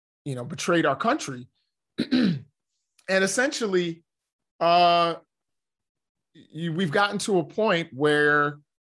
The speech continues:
people don't wanna talk about history as, as it was. And that's what, you know, we're seeing around the country. But all of that,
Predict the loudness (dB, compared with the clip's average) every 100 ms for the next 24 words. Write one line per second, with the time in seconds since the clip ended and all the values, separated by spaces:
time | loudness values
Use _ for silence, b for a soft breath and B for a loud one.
0 | _ _ _ -6 0 0 0 2 2 2
1 | -2 -4 -2 -2 -2 -2 0 0 0 -4
2 | -4 -4 -4 -2 0 0 -2 -8 -12 -2
3 | -2 0 -6 -4 2 2 2 -4 -14 -10
4 | -6 -2 -2 -2 -2 0 -2 -4 _ _
5 | _ _ _ -4 0 2 2 0 -2 0
6 | -2 -2 -2 -2 -2 -4 -4 -4 -4 -4
7 | -2 0 2 4 2 0 -2 -2